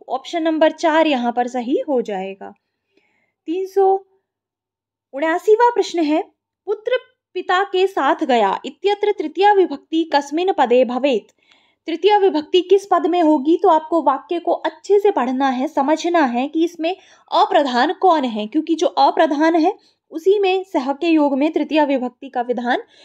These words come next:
किया जाएगा। तो देखिए, वाक्य है, "पुत्र पिता के साथ गया", तो पुत्र गया ये एक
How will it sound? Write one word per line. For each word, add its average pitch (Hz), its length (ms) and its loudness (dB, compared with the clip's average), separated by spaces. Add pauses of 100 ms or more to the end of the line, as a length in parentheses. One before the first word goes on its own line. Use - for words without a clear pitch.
(180)
किया 330 260 2
जाएगा। 208 380 -2
तो 294 120 -4
देखिए, 311 340 0
वाक्य 302 360 0
है, 320 180 2
"पुत्र 403 600 -2 (640)
पिता 453 320 0
के 415 260 4
साथ 302 480 -2
गया", 240 400 2 (380)
तो 302 80 -12
पुत्र 427 540 -2
गया 277 400 2 (400)
ये 302 160 0
एक 311 360 -2